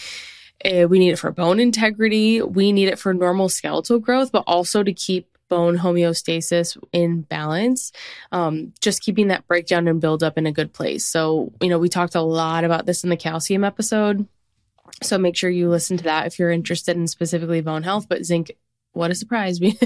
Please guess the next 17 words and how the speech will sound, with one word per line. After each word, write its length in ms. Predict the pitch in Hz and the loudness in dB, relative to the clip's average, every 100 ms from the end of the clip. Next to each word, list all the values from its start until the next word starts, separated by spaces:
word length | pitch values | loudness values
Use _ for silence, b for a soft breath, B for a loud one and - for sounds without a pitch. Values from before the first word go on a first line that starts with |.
| 220 | -2
<laughs> 320 | - - - | -8 -8 -2
Zinc 200 | - 202 | 0 2
is 120 | 202 | 0
also 340 | 175 175 175 180 | 0 0 2 0
important 300 | 170 175 170 | 2 -2 0
for 100 | 170 | 0
bone 220 | 160 160 | 0 0
health, 240 | 165 165 | -2 -2
along 220 | 175 160 156 | -2 -2 -4
with 160 | - | -6
magnesium, 640 | 92 180 240 262 254 247 240 B B B B | -6 -2 2 4 4 2 0 B B B B
potassium, 720 | - 220 208 196 208 196 190 B B B 180 | -6 -2 -2 2 2 2 0 B B B -2
um, 380 | 165 156 156 - | 0 0 -4 -6
so 220 | - 208 190 | -2 0 2
many 160 | 175 | 2
other 160 | 160 156 | 2 -2
minerals. 480 | 151 151 98 - | -4 -2 -4 -6